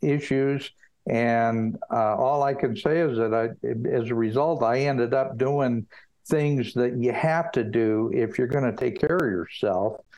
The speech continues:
And that was go to work early and do a lot of things that,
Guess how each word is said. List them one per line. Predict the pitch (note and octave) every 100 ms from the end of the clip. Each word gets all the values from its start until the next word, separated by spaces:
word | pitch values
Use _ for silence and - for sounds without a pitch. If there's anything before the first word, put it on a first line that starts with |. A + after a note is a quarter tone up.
| - - _ -
And | A2 A2 A2 A2+
that | B2+ C3 D#3
was | B2+
go | A#2+ D3
to | B2+
work | C3+ C#3+ C#3+
early | C3 D3 D3 B2+
and | A#2
do | G#3+ C#4+
a |
lot | D#3 G2+ G2+
of | - -
things | A#2 G#2+ D#3 D#3 - - - _ C3+
that, | C3+ D3 C#3 C#3